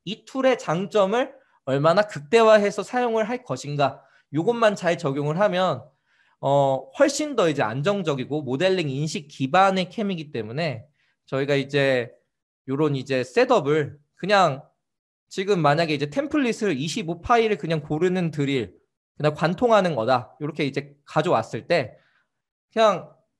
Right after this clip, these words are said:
재생성이라는 이 제너레이터 한 번만 해주면 저는 설정한 게 하나도 없는데 자기가 알아서 이십오 파이짜리 구멍을 찾아가지고 거기를 관통해버리는 거죠.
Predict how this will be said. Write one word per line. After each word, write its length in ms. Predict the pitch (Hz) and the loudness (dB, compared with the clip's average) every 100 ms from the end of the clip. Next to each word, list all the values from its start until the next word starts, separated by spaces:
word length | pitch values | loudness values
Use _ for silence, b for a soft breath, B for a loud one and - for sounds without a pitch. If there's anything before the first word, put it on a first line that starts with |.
| _ _ _ | _ _ _
재생성이라는 880 | - 165 254 277 262 254 233 214 196 | -2 0 0 0 2 2 2 0 0
이 80 | 151 | -2
제너레이터 480 | 151 170 202 208 208 | -2 0 0 -2 -4
한 60 | |
번만 240 | 220 220 208 | -2 0 0
해주면 400 | 175 190 226 220 | 0 -2 -2 -2
저는 260 | 147 170 | -2 -2
설정한 420 | 208 262 262 277 247 | 0 0 2 0 0
게 60 | |
하나도 340 | 226 285 311 254 | -2 2 4 4
없는데 440 | 202 196 254 - b b b b - | 0 2 2 0 b b b b -4
자기가 360 | 180 190 180 | 0 4 6
알아서 200 | 156 170 | 6 4
이십오 420 | 160 165 165 151 151 | 0 -4 -4 -6 0
파이짜리 600 | 220 214 208 - 185 170 | 4 4 2 2 2 2
구멍을 440 | 151 151 156 156 | 0 0 0 -2
찾아가지고 920 | 190 233 233 185 160 165 262 320 b b b b _ | -4 0 2 2 -2 -4 -4 -4 b b b b _
거기를 640 | 139 147 147 151 202 214 | -6 -4 -4 -2 -2 -2
관통해버리는 720 | - 160 - 208 139 120 110 | -2 -4 0 2 2 0 -2
거죠. 240 | 98 92 | -8 -10